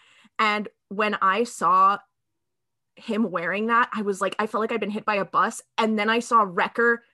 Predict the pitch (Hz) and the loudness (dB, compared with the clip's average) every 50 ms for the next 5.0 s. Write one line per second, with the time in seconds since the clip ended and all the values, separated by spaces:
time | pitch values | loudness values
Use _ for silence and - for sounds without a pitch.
0 | _ _ _ _ - 185 196 220 208 208 214 208 202 220 220 208 202 - - - | _ _ _ _ -10 -2 0 2 2 2 2 2 0 -2 -4 -4 -6 -2 0 2
1 | 196 190 190 233 220 - - 208 202 202 202 - 202 190 202 202 196 196 196 226 | 2 2 2 0 0 0 0 0 -2 -2 -2 -2 -2 0 0 0 -2 -2 -4 -4
2 | 214 202 202 190 - 180 180 175 170 - - - - 190 160 160 160 - 202 240 | -4 -6 -6 -6 -4 -4 -4 -4 -6 -8 -14 -8 -8 -8 -6 -6 -10 -12 -12 -14
3 | - _ _ _ _ _ _ _ _ _ _ _ _ _ _ _ _ _ _ _ | -14 _ _ _ _ _ _ _ _ _ _ _ _ _ _ _ _ _ _ _
4 | _ _ _ _ _ _ - 202 202 208 208 254 254 - 302 302 311 294 330 320 | _ _ _ _ _ _ -2 0 0 0 0 -2 0 0 0 -2 -2 -4 -6 -8